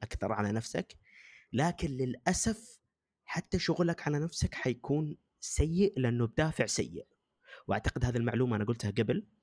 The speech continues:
إنه الدوافع النفسية السيئة لل-، للعمل شيء، حتى عشت تجربة زي كذا. إذا أنت كان دافعك عشان توقف مقارنة أو توقف كذا، فإنك توصل للآدمي، أو حتى يعني تكلمت قبل كذا عن التنمر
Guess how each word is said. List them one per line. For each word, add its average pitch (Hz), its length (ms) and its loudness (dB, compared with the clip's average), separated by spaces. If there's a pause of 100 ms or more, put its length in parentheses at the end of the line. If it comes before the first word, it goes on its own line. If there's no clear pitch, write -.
(360)
إنه 104 340 0
الدوافع 107 440 2
النفسية 104 360 0
السيئة 110 460 2
لل-، 101 400 0
للعمل 104 640 0
شيء، - 340 0
حتى - 260 -6
عشت - 240 -2
تجربة 104 300 -6
زي 90 120 -4
كذا. 156 280 -2 (540)
إذا 101 120 -2
أنت 113 180 -2
كان 107 420 -2
دافعك 110 540 0
عشان 98 340 -2 (320)
توقف - 420 -2
مقارنة 104 640 2
أو 98 140 -4
توقف 104 360 -4
كذا، 101 220 0
فإنك 98 320 -4
توصل 104 380 0
للآدمي، 101 500 0
أو 101 40 -4
حتى 117 340 0
يعني 101 220 -2
تكلمت 110 540 -2
قبل 107 160 2
كذا 110 220 2
عن 98 140 0
التنمر 104 500 0